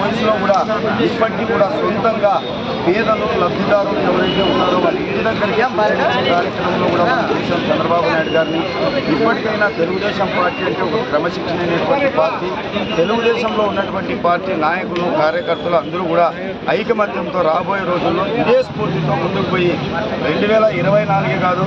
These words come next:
రెండు వేల జరిగే ఇరవై తొమ్మిది ఎలక్షన్స్లో కూడా భారీ ఎత్తున చంద్రబాబు నాయుడు గారిని మనం ముఖ్యమంత్రి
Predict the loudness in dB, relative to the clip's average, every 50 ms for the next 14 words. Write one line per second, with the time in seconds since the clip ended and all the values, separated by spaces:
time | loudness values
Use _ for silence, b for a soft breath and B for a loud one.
0 | 0 0 -2 -2 0 0 2 2 2 2 2 0 -2 -2 -2 -2 0 0 0 0
1 | 0 0 0 0 0 0 0 0 0 0 0 0 0 0 0 0 0 0 0 0
2 | 2 2 2 2 2 2 2 2 0 0 -2 -2 -2 -2 -2 -2 0 2 2 2
3 | 2 0 0 0 0 0 0 0 2 2 0 0 2 2 2 2 2 2 2 0
4 | 0 2 2 2 2 0 0 0 -2 -2 -2 -2 -2 0 0 0 0 0 0 0
5 | -2